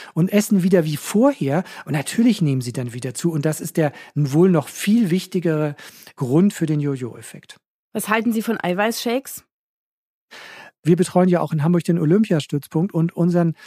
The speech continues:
Speaker 1: Athleten, die auch einen erhöhten Eiweißbedarf haben, empfehlen wir eher einen selbstgemachten Shake aus Mandelmus,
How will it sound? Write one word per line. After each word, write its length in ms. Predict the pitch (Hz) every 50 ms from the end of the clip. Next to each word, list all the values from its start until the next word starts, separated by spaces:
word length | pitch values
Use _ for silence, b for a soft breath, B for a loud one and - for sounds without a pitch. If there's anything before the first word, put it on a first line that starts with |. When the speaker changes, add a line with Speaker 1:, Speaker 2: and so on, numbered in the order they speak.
| B B B B
Speaker 1:
Athleten, 680 | B 156 156 139 139 139 147 170 202 220 220 - 202 180
die 140 | 165 156
auch 140 | 147 151 139
einen 100 | 165 156
erhöhten 300 | 127 143 156 160 - 147
Eiweißbedarf 920 | - - 147 160 175 185 170 - - 156 - 160 156 156 170 165 - -
haben, 380 | 156 147 151 156 165 175 175 - B B B B B B B
empfehlen 540 | B 165 160 160 - - 175 180 196 202 175
wir 200 | 175 151 - -
eher 240 | 175 170 185 180 -
einen 220 | 165 147 143 143
selbstgemachten 880 | 127 127 170 240 294 - - - 170 139 135 135 123 - - _ - 131
Shake 540 | - - - 135 127 151 196 214 - - B B B B B B B B
aus 560 | - - 156 156 160 160 151 - - - - 147
Mandelmus, 1120 | 131 143 156 165 190 202 190 196 196 180 175 170 175 180 180 190 202 202 - - - -